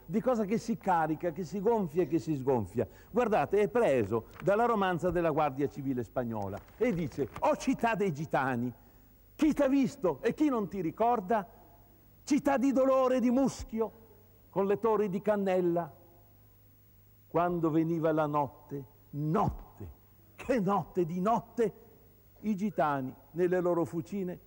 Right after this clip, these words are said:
facevano soli e frecce." Ed ecco che questo chiuso,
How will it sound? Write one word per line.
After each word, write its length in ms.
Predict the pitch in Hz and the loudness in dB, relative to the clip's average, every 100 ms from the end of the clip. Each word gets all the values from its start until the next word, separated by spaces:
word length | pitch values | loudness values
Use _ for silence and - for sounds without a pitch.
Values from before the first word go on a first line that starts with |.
| - - - | -20 -20 -8
facevano 720 | 160 143 180 165 151 143 131 | -4 -2 -2 -2 -4 -6 -10
soli 540 | - - 160 147 131 131 - - - - - - - | -20 -14 -8 -6 -6 -12 -20 -20 -20 -20 -20 -20 -8
e 100 | 139 | -8
frecce." 280 | - 82 - - - - - - - - - | -8 -16 -18 -20 -20 -20 -20 -20 -20 -20 -4
Ed 140 | 233 254 | 0 0
ecco 220 | 247 247 | 0 0
che 160 | 247 | 0
questo 380 | 254 240 - 247 | 0 -2 0 -4
chiuso, 520 | 185 202 151 92 104 | -2 0 0 -2 -10